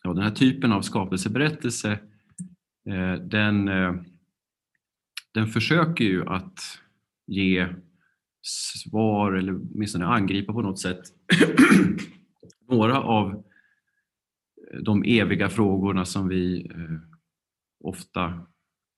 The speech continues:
kanske ställer oss men inte finner några slutliga svar på. Eh, och här har jag ju då listat några av dem som finns. Och det är då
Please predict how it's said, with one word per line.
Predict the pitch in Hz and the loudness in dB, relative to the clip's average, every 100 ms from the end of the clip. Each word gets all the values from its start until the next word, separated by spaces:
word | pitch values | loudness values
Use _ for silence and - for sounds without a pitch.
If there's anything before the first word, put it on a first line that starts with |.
| _ | _
kanske | - - 101 95 | -6 -4 -4 -6
ställer | - - 101 101 | -6 -2 0 2
oss | 101 104 | 0 0
men | 104 | 0
inte | 92 - 95 90 87 - | 0 -2 -4 -2 -4 -8
finner | - 95 101 90 | -4 -2 0 -2
några | 85 85 | -2 -4
slutliga | 98 95 98 95 | -4 -4 -4 -4
svar | - 160 107 | 0 0 0
på. | 80 73 - - - - _ _ _ _ _ - | -4 -10 -12 -20 -20 -20 _ _ _ _ _ -16
Eh, | 85 85 | -10 -6
och | - 95 98 | -2 -2 -2
här | 117 110 | 0 2
har | 104 98 | 2 2
jag | 95 | 2
ju | 87 85 - - | 0 -6 -14 -14
då | - 78 82 | -8 -8 -4
listat | 90 85 - 87 82 - - _ _ _ - | -2 -2 -4 -6 -8 -14 -20 _ _ _ 0
några | 120 110 165 110 | 4 4 4 4
av | 98 87 | 2 0
dem | - 55 53 - - _ _ _ _ _ | -4 -4 -6 -8 -14 _ _ _ _ _
som | - 87 85 85 | -8 -4 -4 -6
finns. | 73 60 65 - | -8 -8 -6 -4
Och | |
det | 95 | 0
är | 98 95 | 2 2
då | 87 87 | 0 -4